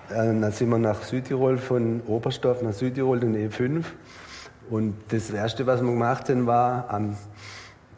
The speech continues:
in, na, wie heißt das wieder? Also nach der ersten Bergkette, äh, sind wir zum Bahnhof gegangen und haben ein Paket aufgegeben mit unserem zu vielen Gepäck.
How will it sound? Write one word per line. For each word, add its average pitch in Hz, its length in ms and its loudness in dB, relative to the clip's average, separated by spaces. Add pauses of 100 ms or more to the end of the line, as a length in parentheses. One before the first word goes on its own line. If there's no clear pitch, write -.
in, 107 480 0 (1400)
na, 90 220 -2
wie 87 60 -4
heißt 87 260 -6
das - 160 -14
wieder? 95 220 -6 (920)
Also 101 180 -2
nach 104 200 4
der 113 160 2
ersten 110 520 2 (240)
Bergkette, 123 800 2 (580)
äh, 101 140 -2
sind 110 160 0
wir 107 100 2
zum 104 160 0
Bahnhof 113 320 4
gegangen 123 260 2
und 123 140 2
haben 117 100 2
ein 113 120 2
Paket 135 400 0
aufgegeben 120 500 2
mit 117 140 2
unserem 113 400 0
zu 135 160 -2
vielen 139 340 2
Gepäck. 135 460 0